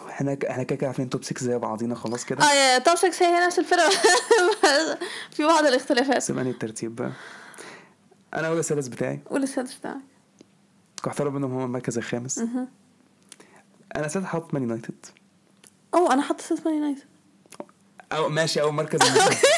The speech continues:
Speaker 1: تمام، ماشي، احنا حاطين يونايتد السادس.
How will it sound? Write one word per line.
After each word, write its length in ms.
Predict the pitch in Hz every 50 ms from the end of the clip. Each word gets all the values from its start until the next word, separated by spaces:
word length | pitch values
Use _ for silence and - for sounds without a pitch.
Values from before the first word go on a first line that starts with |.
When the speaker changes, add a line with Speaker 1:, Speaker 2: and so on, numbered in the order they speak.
| 659 - - 679 784 880 - - 719 - - - - - - - - - - - - - -
Speaker 1:
تمام، 380 | 139 131 139 147 147 143 135 135
ماشي، 180 | 135 127 135
احنا 120 | 123 131 131
حاطين 220 | 127 - - 147
يونايتد 200 | 143 139 143 123
السادس. 480 | 120 110 - - 117 - 127 139 -